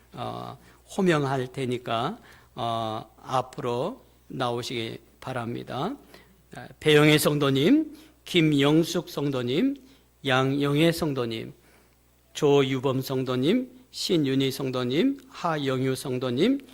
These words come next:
김채영 성도님, 앞으로 쭉 나오시기를 바랍니다. 네. 순서대로 이쪽부터 서시죠.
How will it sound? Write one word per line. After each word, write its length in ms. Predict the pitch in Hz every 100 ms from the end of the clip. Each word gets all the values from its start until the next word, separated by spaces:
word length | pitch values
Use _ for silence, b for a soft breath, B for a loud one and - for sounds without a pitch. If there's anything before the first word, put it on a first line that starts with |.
| B _
김채영 840 | - 139 123 - 156 135 160 170
성도님, 480 | - 165 135 123 117 B B B
앞으로 320 | 131 120 143
쭉 460 | 139 160 151 151 151
나오시기를 540 | 151 123 123 131 131 135
바랍니다. 500 | 139 135 143 143 151 _ _ _ -
네. 300 | 135 117 - _ _ _ _ _ _ _ _ _ _ _ _ _ _ -
순서대로 800 | - 190 170 147 135 123 156 240 _ _ _ _ _ _ _ _ _ _ _ - B B B _
이쪽부터 580 | 175 165 214 226 - 175
서시죠. 520 | 170 160 143 160